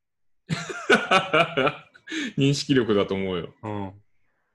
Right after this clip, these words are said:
Speaker 1: なんかね、
Speaker 2: すげえ。
Speaker 1: あ、そうそう、今日見てたんだけどさ、死亡率、コロナの死亡率データで、
Speaker 2: うん。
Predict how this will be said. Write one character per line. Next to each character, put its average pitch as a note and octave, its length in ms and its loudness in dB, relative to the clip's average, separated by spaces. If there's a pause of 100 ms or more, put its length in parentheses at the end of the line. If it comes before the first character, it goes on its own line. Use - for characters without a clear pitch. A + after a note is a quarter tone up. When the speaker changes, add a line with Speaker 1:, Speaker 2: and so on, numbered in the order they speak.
(600)
Speaker 1:
な G#3+ 120 2
ん G#3 60 2
か G2 160 0
ね、 F#2 120 0
Speaker 2:
す G#2 80 -2
げ G2 60 -4
え。 F#2+ 40 -8
Speaker 1:
あ、 - 300 -6
そ - 200 -2
う D3+ 40 -2
そ G#2 220 -4
う、 - 120 -14
今 G3 120 2
日 E3 60 0
見 G3+ 100 -2
て G#3 120 -2
た B2 140 0
ん G2+ 60 0
だ F2+ 120 -2
け E2+ 80 -6
ど E2 100 -6
さ、 D#2+ 360 -6 (1700)
死 - 260 -6
亡 A#3 320 -2
率、 D3 540 -2 (260)
コ A#3+ 120 -4
ロ A#3 80 2
ナ D3+ 100 2
の G2+ 80 0
死 - 160 -6
亡 E3+ 220 0
率 E3+ 320 -4
デ D3 280 2
ー - 40 -10
タ F2 180 -4
で、 G2 460 2 (340)
Speaker 2:
う A#2+ 60 -10
ん。 G#2 180 -10